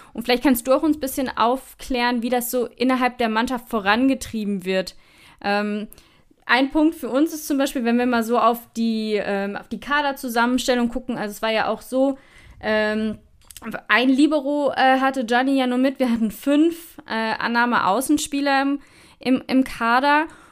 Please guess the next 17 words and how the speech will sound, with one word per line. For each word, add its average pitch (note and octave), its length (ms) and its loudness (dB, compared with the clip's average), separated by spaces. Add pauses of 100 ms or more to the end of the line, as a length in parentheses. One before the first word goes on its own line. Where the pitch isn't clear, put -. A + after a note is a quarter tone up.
Und A#3+ 160 4
wenn B3 100 6
man B3+ 140 6
so B3 240 8
ein A#3+ 140 0
bisschen C4+ 240 0
schaut, C#4 260 4
könnte C#4+ 160 4
man C4 160 4
so A#3+ 60 -2
meinen, A#3+ 340 4
so, B3+ 240 0
es - 220 -8
gibt B3 200 -6
gerade A#3+ 360 0
so A#3 80 -2
eine A#3 320 0